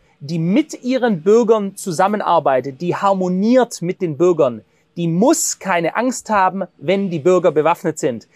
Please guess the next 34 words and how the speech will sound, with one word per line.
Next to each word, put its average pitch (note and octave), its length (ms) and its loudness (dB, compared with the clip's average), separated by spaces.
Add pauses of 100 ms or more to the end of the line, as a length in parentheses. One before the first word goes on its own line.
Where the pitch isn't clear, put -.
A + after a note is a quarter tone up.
(120)
weil G#3+ 380 0
diese G3+ 260 0
Bürger A3 380 2
dann F#3+ 320 0
ihre F#3 260 0
eigene G#3+ 380 0
Politik, - 560 -2
ihre F3+ 160 -2
eigene F#3+ 320 -2
Regierung E3 400 -6
schätzen C4 560 -4 (200)
und F#3+ 260 -4
nur C4+ 360 0
eine A#3+ 200 -2
Partei, A3 640 -2 (260)
die D#3 280 -8
gegen C#4 420 2
ihre G#3+ 260 -4
Bürger G#3 420 2
vorgeht, G#3 600 -2
muss G#3+ 420 0
Angst A3+ 360 -4
haben, F#3 280 0
dass F3+ 220 -2
diese D#3+ 240 -6
Bürger E3+ 300 0
bewaffnet C#3 480 -4
sind. B2+ 180 -10
Das F#3+ 140 -2
ist F3 100 -14
meine F3 200 -2
persönliche D#3+ 440 -4
Meinung C#3 240 -2
dazu. B2 320 -8